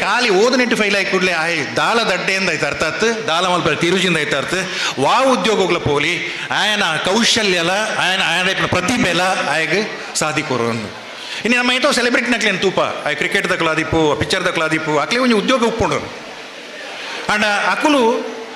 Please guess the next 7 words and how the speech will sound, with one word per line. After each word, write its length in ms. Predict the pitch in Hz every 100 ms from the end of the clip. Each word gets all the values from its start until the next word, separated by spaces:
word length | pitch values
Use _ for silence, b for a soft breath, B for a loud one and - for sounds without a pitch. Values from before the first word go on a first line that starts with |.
| - -
ಇದಾಯಿ 260 | 226 285
ನಮಕ್ 280 | 262 240 240 -
ತೋಜುನ 260 | 247 302
ಇಂಚ 180 | 254 214
ಪಂಡ 240 | 185 170 190
ಅಕಲ 220 | 165 165
ಪ್ರತಿಭೆ. 420 | - 170 202 147